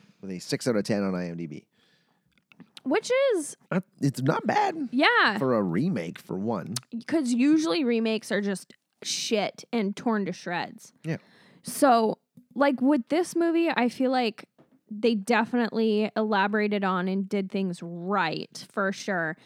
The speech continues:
Speaker 2: But obviously, it had some flaws, which is why we're here.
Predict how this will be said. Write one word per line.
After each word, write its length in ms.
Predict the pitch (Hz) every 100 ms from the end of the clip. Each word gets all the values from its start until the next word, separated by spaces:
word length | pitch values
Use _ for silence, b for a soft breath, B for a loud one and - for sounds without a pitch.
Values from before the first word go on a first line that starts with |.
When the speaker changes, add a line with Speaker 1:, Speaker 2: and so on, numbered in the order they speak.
| b b b b
Speaker 2:
But 380 | 202 294 269 -
obviously, 880 | 226 254 240 220 226 - 220 208 220 220 _ _ - B B B -
it 140 | 302
had 280 | 311 277 254
some 220 | - 262
flaws, 720 | - 254 240 240 311 294 -
which 260 | 226 220 214
is 100 | 196
why 240 | 208 208
we're 120 | 202
here. 460 | 202 214 214 233 277